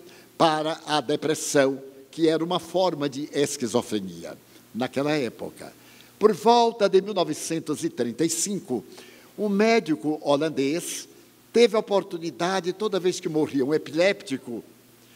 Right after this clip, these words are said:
porque ele notou que o epiléptico nunca era esquizofrênico e que o esquizofrênico nunca era epiléptico.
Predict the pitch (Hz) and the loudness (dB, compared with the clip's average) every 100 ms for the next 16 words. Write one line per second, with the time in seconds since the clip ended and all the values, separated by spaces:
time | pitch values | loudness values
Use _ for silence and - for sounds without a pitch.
0 | - - 151 165 165 180 202 196 202 202 | -14 -4 0 2 2 2 2 4 6 6
1 | 214 - - - - - 208 214 220 214 | 4 -4 -14 -18 -20 -2 2 4 2 -2
2 | 196 208 226 220 - 208 214 269 277 208 | -2 0 0 -2 -6 -4 0 -2 -2 0
3 | 196 214 226 208 - 185 220 214 240 262 | 0 0 -2 -6 -6 -2 -2 -2 -6 -4
4 | 180 127 117 - - - - - - - | -4 -4 -6 -8 -16 -20 -20 -20 -20 -4
5 | 190 196 233 233 208 - 196 180 170 190 | -4 8 8 8 2 -6 -4 -4 -4 -2
6 | 220 214 202 214 208 185 180 208 214 214 | 0 0 -2 -4 -2 2 2 4 0 -2
7 | 226 240 233 - 135 104 | -4 -4 -4 -6 -6 -4